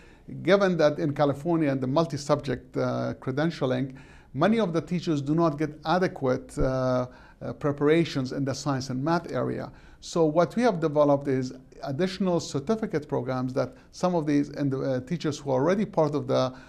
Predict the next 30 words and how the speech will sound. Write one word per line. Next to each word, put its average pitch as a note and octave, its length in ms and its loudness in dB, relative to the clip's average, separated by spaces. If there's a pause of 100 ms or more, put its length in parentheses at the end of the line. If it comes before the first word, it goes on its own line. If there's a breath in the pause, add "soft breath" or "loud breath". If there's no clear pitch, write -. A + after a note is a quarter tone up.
(180 loud breath)
uh, B2 320 -2
service, C3 540 -2 (200 loud breath)
where C#3+ 160 2
they C#3 140 0
can C#3+ 160 -2
come E3+ 240 0
as C#3+ 140 0
in F3+ 200 -2
service C#3+ 440 0
and D#3+ 220 -2
continue G3 520 0
to F#3 200 -4
take E3+ 300 -4
these, C#3+ 300 0
uh, B2+ 200 -2
certificates C#3 760 -4 (260 loud breath)
and C#3+ 120 0
increase C#3+ 360 0
their D3 140 2
competency. C#3+ 880 -2 (320 loud breath)
And D#3 140 0
since G3+ 260 0
we F#3 120 -2
can E3+ 160 0
offer G3+ 340 2
some E3 220 -2
of D3 100 -2
these C#3+ 240 0
ones C#3 320 0
online, D3 720 0